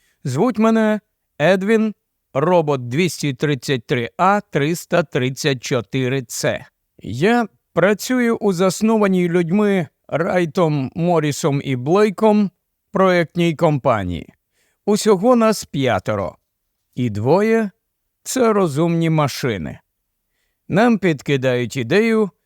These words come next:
і ми розвиваємо її, плекаємо,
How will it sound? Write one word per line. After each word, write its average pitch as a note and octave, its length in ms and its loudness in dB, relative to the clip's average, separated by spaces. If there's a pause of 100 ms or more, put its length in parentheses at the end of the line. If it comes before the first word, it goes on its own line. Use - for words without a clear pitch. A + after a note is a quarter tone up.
(180)
і F3+ 160 -4
ми A3 400 2
розвиваємо G3 760 0
її, B2+ 400 -2 (260)
плекаємо, C3 800 -2